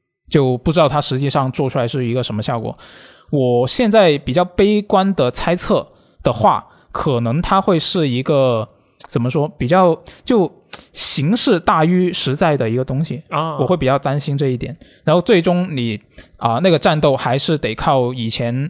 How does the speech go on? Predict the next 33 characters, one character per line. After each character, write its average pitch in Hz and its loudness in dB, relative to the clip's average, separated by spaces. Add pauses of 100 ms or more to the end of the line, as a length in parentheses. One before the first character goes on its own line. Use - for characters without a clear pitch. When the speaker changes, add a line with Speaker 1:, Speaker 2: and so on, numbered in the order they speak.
(220)
Speaker 1:
像 175 0
以 123 -2
前 127 -4
一 135 -2
样 131 0
是 - -4
一 127 -2
个 131 0
传 127 -4
统 131 -4
的 110 -4
回 123 -4
合 123 -2
制 120 -6
战 120 -4
斗。 113 -6
我 120 -4
觉 139 0
得 156 2
这 170 0
个 147 0
可 127 -2
能 117 -2
性 139 -4
可 - -6
能 117 -4
会 131 0
比 120 -8
较 110 -2
大。 113 -8 (120)
Speaker 2:
嗯， 139 -4
嗯， 127 -14
嗯。 117 -12